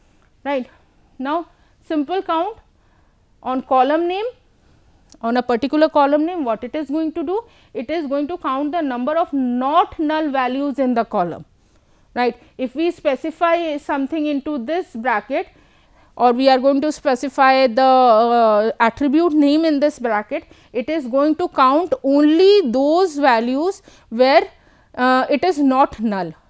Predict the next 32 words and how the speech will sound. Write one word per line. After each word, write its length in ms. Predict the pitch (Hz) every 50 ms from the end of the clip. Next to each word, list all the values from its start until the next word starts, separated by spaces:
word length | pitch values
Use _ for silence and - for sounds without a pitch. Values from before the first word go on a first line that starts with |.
| _ _ -
right, 320 | 202 240 277 285 - - _ -
where 200 | 220 226 233 240
it 200 | 254 247 - 233
has 200 | 240 226 226 240
not 300 | 240 226 220 220 208 220
been 160 | 269 349 427 - _ _ _ _ _ -
left 400 | 214 208 190 190 190 - - -
out, 280 | - 82 - - - - _ _ _ _ _ _ _ _
right. 220 | - 254 220 - - _ _ _ _ _ -
Last 340 | 240 233 240 277 285 - -
one, 180 | 330 370 427 440 - _ - _
count 360 | - 277 277 302 339 370 349 247
distinct 520 | 269 254 - _ - 339 359 370 - -
columns, 460 | - 254 220 190 180 175 175 175 175 - _ _ _ _ _ _ _ _ _ _ _ _
and, 320 | - 240 247 262 269 269 254
uh, 420 | 254 254 254 247 247 247 247 247 233 - _ _ _ _ _ _ _ _
we 240 | - 233 262 277 277
have 260 | 247 262 240 233 226 233
the 180 | 311 392 440 - - _ _ _ _ -
column 400 | - 240 233 240 240 233 214 202
name, 220 | 185 190 196 190
distinct 420 | 196 226 - - - 320 330 302
co-, 420 | - 320 262 233 226 233 226 226 220 -
column 320 | 254 214 190 190 185 185
name. 140 | 185 180 185 - _ _ _ _ _
So, 120 | - 294 294
what 420 | 269 269 277 311 339 - _ 220
does 260 | 226 277 302 320 285
it 260 | - - 320 269 269
do? 200 | 262 359 392 392 - -
It 300 | - 277 262 247 226 220
does 300 | 269 277 302 359 403